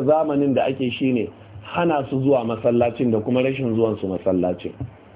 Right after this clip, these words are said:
Ina fatan ku kiyaye wannan, jama'a. Saboda haka yana daga cikin babban kuskure ko kuma mummunan kuskure rashin ainihin wato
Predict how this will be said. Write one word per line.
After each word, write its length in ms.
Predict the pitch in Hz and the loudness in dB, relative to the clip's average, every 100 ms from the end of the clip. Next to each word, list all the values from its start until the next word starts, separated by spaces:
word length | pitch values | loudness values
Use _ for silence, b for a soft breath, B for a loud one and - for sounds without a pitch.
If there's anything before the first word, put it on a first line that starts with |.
| - - - - - - - - - - - - - - - - - - - - - - | -20 -20 -20 -20 -20 -20 -20 -20 -20 -20 -20 -20 -20 -20 -20 -20 -20 -20 -20 -20 -14 -4
Ina 180 | 147 127 | -2 0
fatan 380 | 127 117 135 | 0 0 0
ku 80 | 120 | 0
kiyaye 320 | 101 123 107 104 | 0 2 2 2
wannan, 320 | 110 107 98 | 2 0 -2
jama'a. 300 | 92 73 67 - - - - - - - - - - - | -4 -6 -10 -16 -20 -20 -20 -20 -20 -20 -20 -20 -20 -2
Saboda 240 | 151 156 143 | 2 2 0
haka 200 | 147 147 | -2 -2
yana 300 | 143 165 147 | 0 0 0
daga 240 | 123 117 117 | 0 0 -2
cikin 400 | - - 151 143 | -4 -4 0 0
babban 560 | 127 117 101 110 135 135 | 2 0 0 0 0 0
kuskure 560 | 135 139 - 147 131 110 | -4 -4 -2 0 0 0
ko 140 | 131 | 0
kuma 240 | 131 143 139 | 0 0 2
mummunan 640 | 123 113 127 131 131 123 | 2 0 0 0 -2 -2
kuskure 560 | 147 139 - 131 92 - - - - - - - - - - - | -4 -6 0 0 0 -6 -18 -20 -20 -20 -20 -20 -20 -20 -20 -16
rashin 600 | 104 110 151 156 139 127 | -6 0 0 0 -4 -2
ainihin 480 | 131 135 139 143 139 | -2 0 0 0 0
wato 320 | 131 117 113 | 0 -2 -2